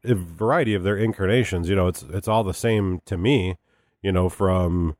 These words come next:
first edition to V twenty and to now V five. Like, to me, that's all the same game. It's all the same company. And I enjoy it, and I'm passionate about it, and I like to meet people who are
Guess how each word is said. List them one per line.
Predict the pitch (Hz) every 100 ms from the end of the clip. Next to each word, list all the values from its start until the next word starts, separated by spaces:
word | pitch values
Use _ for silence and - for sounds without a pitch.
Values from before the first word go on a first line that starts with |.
| _ _ 92 -
first | 110 113 -
edition | 98 110 110 104
to | - 107 95
V | 80 104
twenty | 101 101 98 104
and | 101 95
to | 107
now | 98 95
V | 87 101
five. | - 127 104
Like, | 95 85
to | 110
me, | 135
that's | 117 -
all | 107
the | 95
same | - 110 95 87
game. | 101 107
It's | 90
all | 101
the | 95
same | - 92
company. | - 120 113 87 87 _ _ _ _ _
And | 101 95 -
I | 135
enjoy | 123 98 113
it, | 110
and | 98
I'm | 87
passionate | 98 107 107 101
about | 87 98
it, | 95
and | 92
I |
like | 92 90
to | 90
meet | 95 98
people | - 101 95 87
who | 98
are | 92 87